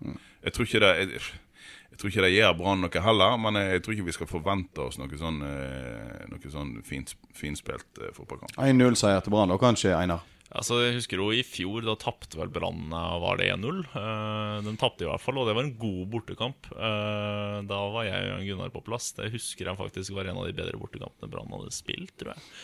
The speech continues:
Speaker 3: Men de tappte, eh, så det var ikke alle marginer som gikk Brann sin vei i fjor, hvis noen tror det. Eh, nei, så det er, det er en kamp som kan vi på alle veier. Jeg setter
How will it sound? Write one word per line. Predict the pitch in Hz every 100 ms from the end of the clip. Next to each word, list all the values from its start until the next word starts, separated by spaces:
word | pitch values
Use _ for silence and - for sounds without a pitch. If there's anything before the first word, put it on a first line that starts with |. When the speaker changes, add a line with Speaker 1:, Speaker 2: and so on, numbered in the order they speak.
| - -
Speaker 3:
Men | 120 123
de | 131
tappte, | 151 - 156
eh, | - - 135 131 123 123 120 117
så | 120
det | 120
var | 101
ikke | - -
alle | 123 87
marginer | 87 87 87 90
som | 90 95
gikk | 92
Brann | 90 90
sin | 95 92
vei | 92 90
i | 92
fjor, | 117 135
hvis | 113 -
noen | 104
tror | 101 101 101
det. | 120
Eh, | - 120 113 113 110 110 110 107
nei, | -
så | - -
det | 57
er, | -
det | 50
er |
en | -
kamp | -
som | - 67
kan | 104
vi | -
på |
alle | 95 -
veier. | - 113
Jeg |
setter | 107 104